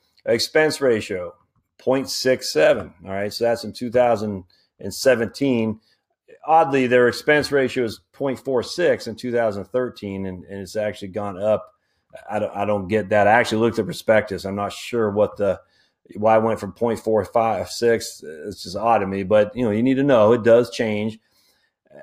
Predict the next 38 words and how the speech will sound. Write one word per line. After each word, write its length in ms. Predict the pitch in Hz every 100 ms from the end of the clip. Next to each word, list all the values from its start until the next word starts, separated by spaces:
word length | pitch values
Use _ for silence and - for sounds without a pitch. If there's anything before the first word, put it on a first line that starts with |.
| -
Ideally, 640 | 131 127 120 156 160 147
the 120 | 131
expense 480 | 127 - - 135 113
ratios 440 | 127 117 123 107 - 123
<laughs> 40 |
should 240 | 113 120
be 120 | 107 107
going 400 | 117 113 101 95
down 520 | 123 127 120 110 107
as 220 | 104 98
economies 560 | 95 - 113 113 110 98
of 80 |
scales 520 | 92 - 117 117 104 -
kick 360 | - 107 -
in. 180 | 92 87
What 140 | 95
that 160 | 92 95
simply 320 | - 104 101
means 280 | 98 104 98
is, 280 | 95 92 - _ _ _
uh, 120 | - 101
they 160 | 104
have 200 | 113 113
more 300 | 107 120 127
and 80 | 123
more 260 | 117 113 101
assets 460 | 110 117 - 101
coming 420 | - - 104 107
in. 360 | 117 107 98 90 _ _ _ _ -
Um, 520 | 92 92 90 87 80 - 80 67 87
the 100 | 95
economies 380 | 104 123 120 107
of 80 | 101
scale, 300 | - 127 104
it 60 | 98
doesn't 260 | 117 113
cost 420 | - 139 120 113 -
any 180 | 143